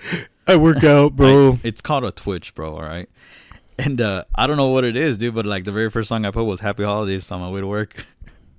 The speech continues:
Speaker 2: Yeah, fucking, I can't stand you, bro. I can't even look at you right now. You
Speaker 1: Why?
Speaker 2: fucking disgust me, dude.
Speaker 1: <laughs> Man, you don't like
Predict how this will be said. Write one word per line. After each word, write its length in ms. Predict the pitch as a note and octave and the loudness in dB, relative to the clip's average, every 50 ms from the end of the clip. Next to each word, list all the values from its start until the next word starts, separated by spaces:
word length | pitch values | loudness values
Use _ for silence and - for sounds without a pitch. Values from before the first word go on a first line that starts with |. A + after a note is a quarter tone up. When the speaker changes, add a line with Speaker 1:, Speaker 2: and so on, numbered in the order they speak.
| _ _ _ _ _ _ - | _ _ _ _ _ _ -4
Speaker 2:
Yeah, 80 | G#2 | -2
fucking, 480 | F#2 - - G#2 F#2+ - - G2+ F#2+ F#2 | -2 -2 -4 -6 -6 -6 -6 -6 -6 -4
I 140 | G2 G2 F#2 | -6 -6 -4
can't 240 | - - G2 F2+ - | -4 -4 -4 -4 -6
stand 280 | - - F#2+ F#2 F#2 | -6 -4 -2 -2 0
you, 120 | F#2+ G2 F2+ | 0 0 0
bro. 240 | F#2+ F#2+ G2 G#2 - _ _ - C#3 - - | 0 0 0 0 -2 _ _ -6 -6 -2 -2
I 60 | G#2+ | 0
can't 160 | G#2 - C#3 C3+ | 4 4 6 6
even 160 | C3 A#2+ A2 | 6 6 6
look 180 | A2 B2 A#2+ | 6 6 6
at 160 | - G#2+ - - | 4 2 2 2
you 100 | A2 G2+ | 4 4
right 140 | F#2+ F#2+ F#2 | 4 4 4
now. 120 | F#2+ F#2+ | 4 4
You 100 | F#2+ A2+ | 4 6
Speaker 1:
Why? 160 | D#3+ G#3 G3 | 6 6 6
Speaker 2:
fucking 300 | F#3 B2+ G#2+ B2 A#2 G2+ | 6 6 6 4 4 4
disgust 500 | F#2 F#2+ F2+ - - - A2 - - - | 4 2 0 0 -2 -2 -2 -2 -2 -4
me, 140 | G2+ F#2 F2 F2+ | -4 -4 -2 0
dude. 300 | F#2+ G#2 G#2 G#2 G2+ - _ _ - - - - | 2 4 4 4 2 0 _ _ -12 -12 -2 2
Speaker 1:
<laughs> 220 | - E3+ - - - A3 - C3 - - - - - - - - D#3+ D#3+ D3+ F#3 - | 2 2 4 2 2 2 4 4 4 4 2 2 2 2 2 2 2 2 2 2 2
Man, 140 | - D#3+ D#3+ F3 | 2 2 0 2
you 80 | F#3 | 4
don't 140 | G#3+ A3+ G3 | 4 6 4
like 180 | D#3+ C3+ A#2+ | 4 2 0